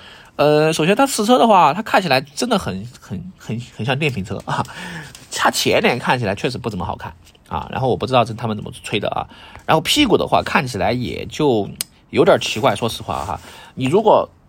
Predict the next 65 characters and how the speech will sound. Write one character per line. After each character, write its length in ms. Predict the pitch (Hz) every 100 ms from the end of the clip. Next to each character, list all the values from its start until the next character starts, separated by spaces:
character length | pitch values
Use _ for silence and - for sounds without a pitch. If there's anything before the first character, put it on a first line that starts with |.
| -
把 100 | 110
它 320 | 139 147 - _
和 400 | - - 113 120
我 160 | 123 80
们 100 | - - -
这 140 | 117
个 260 | 98 82 76
飞 180 | 175 170
度 160 | 190
四 280 | - 254 - -
啊、 160 | - 85
飞 160 | - 147
度 140 | 160
五 180 | 90 85
摆 100 | -
在 80 | 65
一 140 | 104 156
起 180 | -
的 100 | -
话， 180 | 107 104 -
它 60 |
真 120 | -
的 140 | 185 147
是 120 | -
不 180 | 113 127
太 120 | 180
出， 320 | - - 151 - - - - -
不 160 | 117
太 240 | 127 - 165
这 140 | 151
个 360 | - 104 95 50
能 180 | 101 120
够 280 | 190 220 113
拿 240 | - -
出 160 | - 139
来 80 | 104
看 200 | - -
啊。 260 | - - - - - - _
呃， 220 | 110 123
唯 160 | 123 160
一 140 | 233
的 160 | 302 185
优 160 | 190 254
点 160 | 151
就 80 | 101
是 140 | -
它 200 | 113 -
的 60 | 170
这 80 | 131
个 80 | -
配 240 | 294 202
置 120 | 147
确 140 | - 113
实 80 |
还 80 | 98
可 200 | 87 85
以 100 | 67 - _
啊， 120 | - 85
就 80 |
它 120 | 101 -
的 80 |
配 240 | 127 233 143
置 160 | 123
来 120 | 95 -
说 300 | - 110